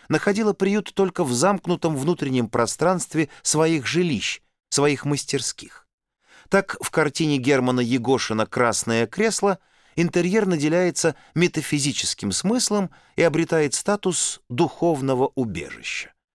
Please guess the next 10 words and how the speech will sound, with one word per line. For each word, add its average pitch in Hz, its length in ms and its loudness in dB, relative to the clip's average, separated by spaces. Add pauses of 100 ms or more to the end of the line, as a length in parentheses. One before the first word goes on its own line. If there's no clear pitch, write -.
(400)
Изображённые 120 680 2
предметы 139 600 0
здесь 135 320 0
становятся 160 520 -2
как 147 200 -2
бы 147 180 2 (220)
знаковой 156 640 2
подменой 143 680 0 (200)
человеческого 123 800 0
существования. 110 880 -4